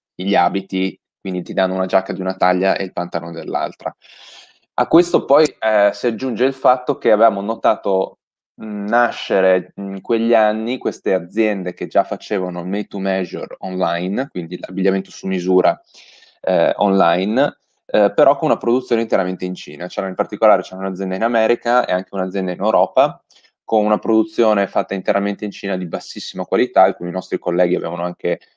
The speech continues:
già comprato presso di loro, e, eh, e però anche prezzi, ehm, molto, molto convenienti.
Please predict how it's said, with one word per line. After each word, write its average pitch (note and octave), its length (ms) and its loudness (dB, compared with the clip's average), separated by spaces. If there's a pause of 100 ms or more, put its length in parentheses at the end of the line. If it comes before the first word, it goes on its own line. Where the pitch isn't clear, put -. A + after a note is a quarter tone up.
(140)
già F2 220 -2
comprato F2 460 0
presso - 320 -6
di A2+ 120 4
loro, A2+ 500 4 (340)
e, A#2 320 6
eh, F2 880 2
e - 240 -2
però A#2 180 2
anche G2+ 260 0
prezzi, F#2 480 -2
ehm, E2+ 340 -10 (220)
molto, G2+ 320 -4
molto F2 240 -10
convenienti. F2 760 -12